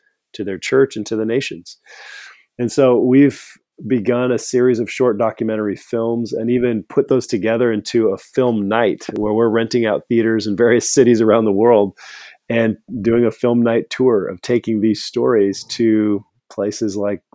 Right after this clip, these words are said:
London and Sydney and Southern California and Tex-, West Texas. It's just fun to see that these stories are spreading. And what's fun about it is that for many, many people, they've never actually seen a film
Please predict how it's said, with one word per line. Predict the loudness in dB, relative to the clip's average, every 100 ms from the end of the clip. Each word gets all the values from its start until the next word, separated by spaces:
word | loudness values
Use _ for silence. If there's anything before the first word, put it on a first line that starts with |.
| -12
London | -6 -4 -4 -4 -4
and | -6 -10
Sydney | -12 -4 -2 0 2 2
and | 0 -6 -14 _ _ -10
Southern | -6 -4 -2
California | 0 -2 -4 -4 -2 -2 -2 -4
and | -8 -16 _ _ _ _ _ _ -20 _ _
Tex-, | -4 -4 -4 0
West | 2 2 0
Texas. | 2 2 2 0 0
It's | -2
just | -2 -6 -2
fun | 2 2 2
to | -2
see | 0 0
that | 0 0
these | 0 -2
stories | -2 0 0 -2
are | -8
spreading. | -8 -2 0 0 -2 -12 _ -20 -20 -20 -20 -6
And | 0
what's | 2 2
fun | 2 2
about | 4 4 4
it | 4
is | 2
that | 0 -2
for | -2
many, | -2 0 -2 0
many | 0 0 -2
people, | -4 -10 -6 -4
they've | -4 -4
never | -2 -2 0
actually | 0 0 -4 -6
seen | -6 -6 -2 -2
a | -4
film | -6 -4 -2 -2 -6